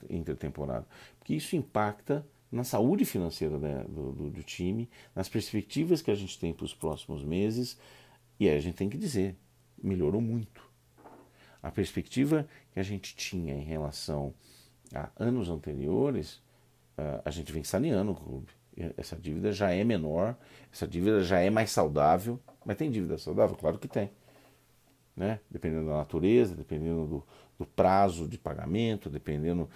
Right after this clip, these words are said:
é, do, dos juros e tudo mais que corre. Então ela é menor. Nós temos um budget, um orçamento de trinta e cinco milhões de reais,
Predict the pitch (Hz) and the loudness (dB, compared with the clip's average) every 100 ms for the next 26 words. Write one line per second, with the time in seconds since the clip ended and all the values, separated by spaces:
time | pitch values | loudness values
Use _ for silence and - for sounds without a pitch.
0 | - - - 80 78 78 73 73 73 78 | -16 -14 -4 0 0 0 0 0 0 0
1 | 71 82 76 104 113 90 80 80 - 85 | 0 -4 0 2 4 2 0 -4 -2 -2
2 | 82 - - 76 80 - 78 80 95 107 | -2 -4 -4 -4 -4 -6 -4 -2 -2 -2
3 | 71 - 113 196 185 82 92 110 76 - | -4 -4 -4 -2 -2 2 4 4 2 -4
4 | 76 85 82 80 76 104 - - _ - | -4 -4 -4 -4 -2 -2 -4 -12 _ -20
5 | - - - - 123 123 113 - 107 104 | -20 -14 -12 0 2 2 0 -2 -4 -2
6 | 87 78 78 73 87 107 90 95 127 - | -2 0 0 -2 -2 0 2 0 -4 -10